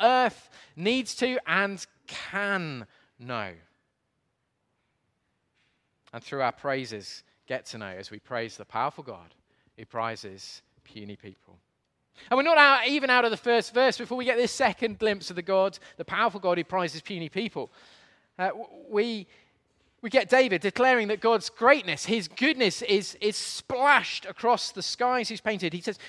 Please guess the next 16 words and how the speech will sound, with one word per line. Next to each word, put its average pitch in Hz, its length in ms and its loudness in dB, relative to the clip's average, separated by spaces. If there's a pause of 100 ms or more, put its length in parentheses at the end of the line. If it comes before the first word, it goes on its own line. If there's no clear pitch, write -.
(120)
"You 254 180 4
have 240 120 6
set 269 260 2
your 233 120 2
glory 247 420 0
in 220 320 0
the 202 100 -2
heavens." 143 600 -6 (1500)
But 175 100 -2
what 214 280 6
is 226 180 2
it 196 200 4
that 180 120 -10
silences 196 920 -2
God's 156 260 -2
enemies? 170 680 -2